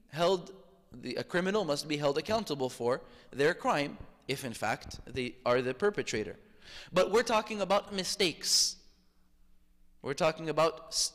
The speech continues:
smaller mistakes that don't have, uh, uh, uh, you know, that big of, of an impact or, or are not harming anyone. أقيل ذوي الهيئات عثراتهم. قال ابن القيم، آم،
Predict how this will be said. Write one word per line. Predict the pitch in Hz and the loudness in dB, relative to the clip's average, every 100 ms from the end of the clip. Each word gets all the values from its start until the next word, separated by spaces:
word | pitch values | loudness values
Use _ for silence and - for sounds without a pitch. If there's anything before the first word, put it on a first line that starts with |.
| - | -10
smaller | - - 185 196 185 | -6 0 4 4 4
mistakes | 160 147 - 120 - | 2 -2 -2 -4 -2
that | - - | -2 0
don't | 151 143 | -2 0
have, | 147 151 - - - - - | 0 0 -2 -18 -20 -16 -2
uh, | |
uh, | |
uh, | 117 110 120 - 95 | 0 2 0 -2 -8
you | - 123 | -6 -4
know, | 123 | -2
that | 120 147 - 131 | 4 2 2 0
big | 151 147 | 0 0
of, | 127 123 | -6 -4
of | - 123 | -4 -4
an | 120 | -4
impact | 143 147 156 113 - | -6 -4 -4 -4 -4
or, | 117 117 104 - - | 0 0 0 -8 -8
or | 113 113 | -2 0
are | |
not | 139 127 | 0 0
harming | 117 143 147 135 110 | 0 -2 -2 -4 -8
anyone. | 120 107 87 - _ _ _ _ _ _ _ _ - - - - | -8 -8 -10 -14 _ _ _ _ _ _ _ _ -20 -20 -16 -4
أقيل | - 269 226 165 | -4 -2 0 2
ذوي | 147 147 | 2 0
الهيئات | 131 139 139 151 160 | 0 0 0 0 -2
عثراتهم. | 131 135 123 117 113 107 - | -4 -2 -2 0 -4 -6 0
قال | 247 | 0
ابن | 180 | 0
القيم، | 147 - 160 165 208 - - - - - _ _ - _ _ | -4 -2 0 0 -4 -12 -20 -20 -20 -20 _ _ -20 _ _
آم، | 139 131 110 101 98 85 | 4 6 4 0 -4 -10